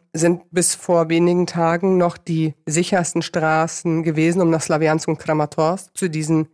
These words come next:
wichtigen, wichtigen Städten zu kommen. Südlich davon gab es lange eine Straße durch Dobropilja nach Kramatorsk. Die ist mittlerweile nicht mehr befahrbar. Ähm, dann gab's einen Umweg, einen Ausweg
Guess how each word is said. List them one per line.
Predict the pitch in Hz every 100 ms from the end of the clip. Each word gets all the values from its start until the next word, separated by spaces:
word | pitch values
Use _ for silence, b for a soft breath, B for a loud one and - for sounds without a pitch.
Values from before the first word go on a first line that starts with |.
| _
wichtigen, | 147 147 165 - 180 175
wichtigen | 160 160 - 160
Städten | 147 156 147 160 156
zu | -
kommen. | - 175 127 127 127 B B B B B - -
Südlich | 147 156 254 240 180
davon | - 143 - 139 143 202 - _ -
gab | 151 -
es | 156
lange | 156 151 156
eine | 147 147
Straße | - 156 151 156
durch | 147
Dobropilja | - 147 160 - - 139 139
nach | 143 147
Kramatorsk. | - 160 170 - 196 247 - _ _ 170
Die |
ist | 156
mittlerweile | 165 165 151 151 151
nicht | 143 -
mehr | 139
befahrbar. | 139 - 127 127 151 226 262 B B B B B _ -
Ähm, | 151 143 156
dann | 165 170
gab's | 165 -
einen | - 160 165 -
Umweg, | 196 170 151 147 151 175 -
einen | 151 160
Ausweg | 151 143 - - 139